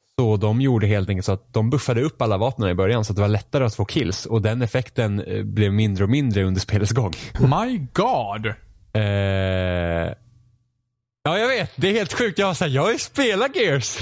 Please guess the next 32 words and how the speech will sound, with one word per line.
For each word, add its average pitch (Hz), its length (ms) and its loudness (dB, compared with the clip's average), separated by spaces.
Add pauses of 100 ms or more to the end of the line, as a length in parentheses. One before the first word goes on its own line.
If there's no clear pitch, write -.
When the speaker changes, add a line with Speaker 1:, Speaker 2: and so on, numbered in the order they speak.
(100)
Speaker 1:
<laughs> 185 260 0 (1120)
Eh, 117 60 2 (720)
ja, 175 80 2
men 190 140 2
liksom 185 240 2
så, 196 180 0
såna 202 360 -2
små 156 320 0
enkla 120 380 0
tricks - 320 -4
för 117 120 0
att - 300 -4
helt 143 280 0
enkelt 110 240 -2
göra 101 140 2
det 95 60 0
till 101 140 0
en 95 60 -2
bättre, 95 520 0
alltså 190 140 0
manipulera 175 520 0
spelet 165 320 -4
helt 107 160 -2
enkelt 98 220 -2
för 104 80 -2
att 95 80 -4
göra 95 140 0
det 90 80 -2
till 98 100 -4
en 87 60 0
bättre 90 200 -2
upplevelse. 117 480 0